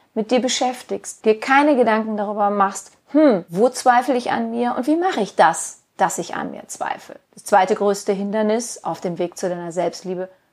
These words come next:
du nimmst deine Gefühle nicht wahr. Drittens, du bist nicht authentisch. Dir ist es wichtiger, den anderen zu gefallen. Du bist gierig nach Anerkennung. Du gibst dich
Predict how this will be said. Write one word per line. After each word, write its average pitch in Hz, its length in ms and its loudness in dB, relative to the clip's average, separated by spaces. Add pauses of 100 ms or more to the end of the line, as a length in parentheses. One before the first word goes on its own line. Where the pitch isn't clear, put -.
(120)
du 277 180 2
nimmst 170 420 -6
deine 170 320 -4
Gefühle - 600 -6
nicht - 360 -18
wahr. - 180 -16 (480)
Drittens, - 640 -2 (1000)
du 247 80 0
bist 320 220 4
nicht 330 200 -2
authentisch. - 680 -4 (580)
Dir 226 300 6
ist 220 200 -2
es 208 160 -4
wichtiger, 214 480 2
den 220 200 2 (100)
anderen 262 460 2
zu - 160 -10
gefallen. - 680 -14
Du - 80 -8
bist 220 340 0
gierig 269 800 4
nach 202 260 -4 (120)
Anerkennung. 220 880 0 (160)
Du 220 80 -6
gibst 240 320 -4
dich 220 300 -4